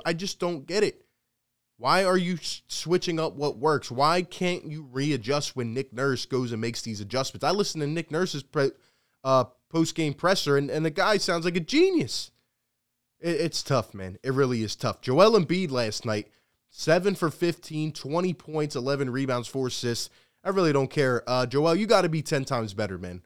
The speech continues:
Now, Joel Embiid has the thumb injury. It's bothering him. And if you're not following me on Twitter at R B Philly Take, definitely do so. I posted a clip from Joel Embiid's press conference last night, and I have to tell you,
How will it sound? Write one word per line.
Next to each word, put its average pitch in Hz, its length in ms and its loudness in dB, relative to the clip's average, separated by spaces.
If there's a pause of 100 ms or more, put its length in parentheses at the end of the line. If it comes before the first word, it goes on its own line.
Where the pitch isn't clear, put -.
(100)
Now, 123 340 2 (400)
Joel 202 380 8
Embiid 185 300 2
has 156 320 2
the 147 120 -10
thumb 151 300 0
injury. 139 380 0 (100)
It's 117 160 -10
bothering 156 540 2
him. 156 180 0 (600)
And 139 120 0
if 139 120 -2
you're 139 80 0
not 185 220 4
following 185 300 0
me 165 120 2
on 147 160 0
Twitter 156 340 0
at 135 160 -2
R 135 160 4
B 131 80 -2
Philly 135 300 -2
Take, 123 280 -6
definitely 131 380 -4
do 120 180 -4
so. 110 240 -4
I 117 120 -4
posted 190 560 -2
a 156 100 -2
clip 135 420 -4 (460)
from 139 160 -2
Joel 139 380 4
Embiid's 160 240 -2
press 135 240 0
conference 120 280 0
last 113 240 0
night, 123 160 0
and 139 120 0
I 175 80 4
have 190 180 0
to 165 80 -6
tell 156 220 2
you, 113 120 0